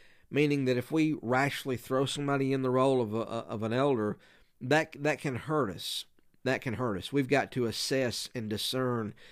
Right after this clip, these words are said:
and compare and make judgments, much needed judgments, because we're talking about the house of God.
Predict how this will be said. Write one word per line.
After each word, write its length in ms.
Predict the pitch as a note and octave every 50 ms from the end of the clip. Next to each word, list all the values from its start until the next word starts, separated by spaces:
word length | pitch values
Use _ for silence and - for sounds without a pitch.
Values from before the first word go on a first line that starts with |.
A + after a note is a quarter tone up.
| - - - - -
and 260 | A2+ A2+ A2+ G#2+ -
compare 640 | - A#2+ A2 G2+ - - - C#3+ C#3+ C3 A#2 A2 G#2+
and 240 | - - A2 A#2
make 240 | A#2 A#2 A#2 - -
judgments, 640 | G#2 G2+ B2+ C3+ C3+ C3 - - A2 G#2 - - - _ _ _ _ _ _
much 380 | C#3+ D3 E3 E3 - - - -
needed 340 | D3+ D#3+ D#3+ D3 C#3+ B2
judgments, 420 | G#2+ C3 D3 D3+ C#3 B2 B2+ A#2+ -
because 260 | - C3 - B2+ A2
we're 120 | A2+ A#2+
talking 260 | G2+ C3+ C3+ C#3+ D3 C#3+
about 200 | C3+ B2+ B2 -
the 100 | A2 G#2+
house 280 | C3 B2+ B2+ A#2+ -
of 120 | G2 A2+ A2
God. 440 | B2 C3+ D3 C#3 G#2 - - -